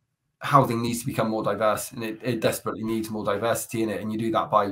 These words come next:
engaging young people who are from a huge range of backgrounds. So again, it's just another area that I'm working with people on. And as I say, it's, I find that interesting. I find it engaging. Do I make money out of it?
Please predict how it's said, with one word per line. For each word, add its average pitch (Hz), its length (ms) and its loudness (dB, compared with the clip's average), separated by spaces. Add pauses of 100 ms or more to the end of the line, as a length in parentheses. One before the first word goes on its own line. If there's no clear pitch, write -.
(120)
engaging 107 480 -4
young 104 180 -4
people 107 420 -6
who 113 160 0
are 107 320 4 (200)
from 107 160 0
a - 20 -2
huge 107 360 0
range 104 180 -6
of - 80 -6
backgrounds. 92 480 0
So - 140 -4 (840)
again, 135 300 8
it's 117 100 0
just 139 180 2
another 127 320 10
area 120 300 8
that 113 140 0
I'm 123 80 0
working 127 280 6
with 113 120 -4
people 123 260 4
on. 113 420 4
And 131 120 2
as 135 120 4
I 131 40 0
say, 131 260 4
it's, 113 260 -6
I 127 120 4
find 123 280 6
that 117 100 0
interesting. 131 460 2
I 117 40 -2
find 117 200 -2
it 113 40 -6
engaging. 120 500 -4
Do 120 140 0
I 123 100 6
make 131 180 4
money 131 240 2
out 135 160 2
of 135 60 -4
it? 165 240 -2